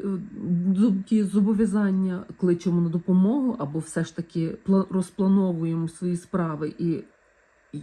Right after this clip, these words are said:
і несемо цю ношу далі. Тому що тут є рух спланований. Коли я розумію, куди я йду, навіщо я туди йду, що я там отримаю.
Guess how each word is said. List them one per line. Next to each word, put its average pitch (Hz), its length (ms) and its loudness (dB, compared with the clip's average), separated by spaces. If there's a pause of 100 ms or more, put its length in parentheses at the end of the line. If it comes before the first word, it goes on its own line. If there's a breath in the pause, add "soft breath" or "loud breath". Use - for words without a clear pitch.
і 180 100 0
несемо 165 540 0
цю 165 180 -6
ношу 160 360 -4
далі. 262 460 -4 (1600 soft breath)
Тому 190 320 2
що 220 240 -2
тут 214 480 -6
є 180 180 2
рух 220 500 0
спланований. 185 1300 0 (600)
Коли 180 200 4
я 208 300 2
розумію, 208 680 2
куди 185 200 -2
я 175 120 0
йду, 160 320 -8 (680 soft breath)
навіщо 180 480 -2
я 165 60 -2
туди 165 260 -4
йду, 156 280 -6
що 220 280 0
я 202 100 2
там 170 220 -2
отримаю. 160 640 -6